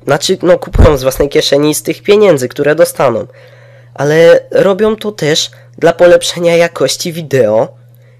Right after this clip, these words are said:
które udostępniają dla was, robią dla was. Więc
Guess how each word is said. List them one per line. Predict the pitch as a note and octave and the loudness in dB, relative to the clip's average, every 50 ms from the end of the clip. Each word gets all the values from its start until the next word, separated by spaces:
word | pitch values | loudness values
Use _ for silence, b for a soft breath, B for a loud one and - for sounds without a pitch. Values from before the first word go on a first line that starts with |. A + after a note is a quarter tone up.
| b - | b -20
które | - - _ - F#3 E3 D3+ D#3 D#3 D3+ D#3+ D#3 - | -20 -12 _ -2 -2 0 2 2 2 2 2 2 2
udostępniają | - F3+ D#3+ E3 E3+ - - F#3 F3+ F3+ - F3 D#3+ D3+ E3 F3 F#3 F#3 | 0 0 0 0 0 0 0 0 0 0 0 0 2 4 4 4 4 2
dla | D#3+ F#3 G3 G3 D#3+ B2+ | 0 -2 -4 -2 -4 -4
was, | A2+ F#2+ F#2+ - - | -4 -6 -6 -2 0
robią | A#2 B2+ B2+ D#3 E3 E3+ E3+ | 0 2 2 2 0 0 -2
dla | - - C3 B2 A2+ | -6 -6 -6 -6 -6
was. | - - - - - - b b b b b b b b b - | -6 -8 -12 -14 -16 -18 b b b b b b b b b -4
Więc | B2+ C3+ C#3 C#3 C#3+ C#3+ - - - - - | 2 4 4 4 4 2 -2 -6 -12 -12 -14